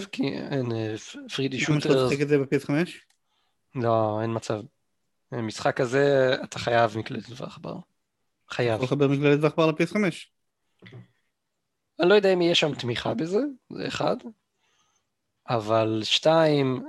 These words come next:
Speaker 1: אתה, אה, אין, ב-, ב-P C, אני, יש מצב שאני אחליף גם מסך, אם אולי יהיה לי משהו של איזה מאה עשרים אף פי אס, אז, אה, זה עולם, זה עולם
Speaker 2: אתה,
Speaker 1: אחר
Speaker 2: אתה
Speaker 1: לגמרי.
Speaker 2: חושב שב-P S חמש לא יהיה מאה עשרים אף פי אס?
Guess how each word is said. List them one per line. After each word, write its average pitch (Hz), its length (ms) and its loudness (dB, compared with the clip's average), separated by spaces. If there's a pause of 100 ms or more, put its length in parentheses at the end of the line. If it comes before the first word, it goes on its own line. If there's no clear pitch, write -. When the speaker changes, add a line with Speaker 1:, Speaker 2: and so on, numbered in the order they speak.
(140)
Speaker 1:
אתה, 117 460 2 (1400)
אה, 277 40 -14 (1200)
אין, 143 180 0
ב-, 117 60 0 (260)
ב-P 127 180 -2 (180)
C, - 40 -2 (760)
אני, 135 160 -4
יש 156 220 0
מצב 160 180 2
שאני 131 240 0
אחליף 147 260 -2
גם 131 160 2
מסך, 135 580 0 (200)
אם 123 180 -2
אולי 123 140 0
יהיה 123 100 4
לי 127 120 2
משהו 139 260 0
של 135 160 0
איזה 123 200 -2
מאה 143 160 2
עשרים 151 340 -2
אף 139 140 -6
פי 156 360 0
אס, - 240 -8 (1300)
אז, 110 260 -4
אה, 117 260 0
זה 110 160 -4
עולם, 131 200 4 (100)
זה 139 60 0
עולם 135 200 2
Speaker 2:
אתה, - 80 -2
Speaker 1:
אחר 139 80 4
Speaker 2:
אתה 143 80 4
Speaker 1:
לגמרי. 117 380 0
Speaker 2:
חושב 104 60 -4
שב-P 143 340 0
S - 40 -16
חמש 156 260 0
לא 170 40 4
יהיה 185 160 4
מאה 196 120 0
עשרים 208 220 -2
אף 202 60 -4
פי 233 160 0
אס? 254 160 -8